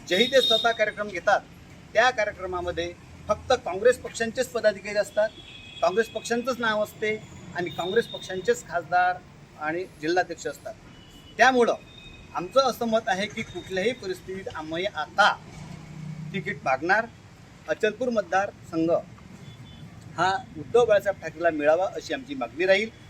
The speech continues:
आणि सोबतच यांच्यासोबत आम्ही जे काही काम करतो आहे, तेव्हापासून आम्हाला या काँग्रेसचे जिल्हा प्रमुख जे बबलूभाऊ देशमुख जिल्हाध्यक्ष आहेत, यांनीसुद्धा आमच्याकडे दुर्लक्ष केल्याचं निष्पन्न झालं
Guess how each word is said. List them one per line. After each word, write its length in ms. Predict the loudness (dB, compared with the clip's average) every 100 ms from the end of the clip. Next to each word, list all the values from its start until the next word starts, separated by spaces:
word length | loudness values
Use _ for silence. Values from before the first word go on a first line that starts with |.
| -20 -20 -20 -18 -6
आणि 160 | -6
सोबतच 640 | -6 -4 4 4 6 4 0 -14 -12 -14 -14 -18 0
यांच्यासोबत 520 | 0 2 2 2 2
आम्ही 180 | 0 0
जे 140 | -2
काही 160 | 0 -2
काम 220 | -2 -4
करतो 320 | -4 -4 4
आहे, 200 | 4 4 -4 -20 -20 -18 -18 0
तेव्हापासून 500 | 2 2 2 2 2
आम्हाला 480 | -2 0 2 0 -2 -10 -4
या 100 | -4
काँग्रेसचे 560 | -2 0 2 2 0
जिल्हा 460 | 0 0 6 6 6
प्रमुख 480 | 0 -6 -2 0 0 -2 -16 -20 -20 -20 -20 -20 -20 -8
जे 100 | -6 -6 -4
बबलूभाऊ 340 | -4 0 2 0
देशमुख 460 | -2 -2 0 0 -2
जिल्हाध्यक्ष 480 | 0 2 2 0 -2
आहेत, 120 | -2 -2 -20 -20 -20 -20 -20 2
यांनीसुद्धा 540 | 2 4 2 -2 2 2
आमच्याकडे 360 | 4 2 4
दुर्लक्ष 340 | 0 -4 -6 -6
केल्याचं 540 | -6 0 0 0 -10 -10 -20 -16 -16 -14 -16 -16 -16 -16 -14 -14 -14 -6
निष्पन्न 380 | -6 -4 -2 0
झालं 300 | 4 4 2